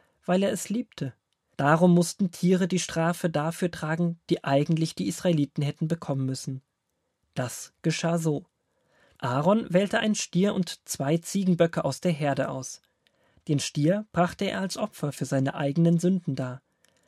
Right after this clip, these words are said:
Von den Ziegenböcken wurde einer als Opfer für die Sünden aller Israeliten geschlachtet und verbrannt.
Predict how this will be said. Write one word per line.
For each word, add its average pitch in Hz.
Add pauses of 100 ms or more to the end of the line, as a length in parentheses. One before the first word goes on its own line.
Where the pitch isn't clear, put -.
(200)
Von 151
den 131
Ziegenböcken 202 (100)
wurde 208
einer 170
als 196
Opfer 180
für 160
die 139
Sünden 170
aller 190
Israeliten 170
geschlachtet 160
und 143
verbrannt. 139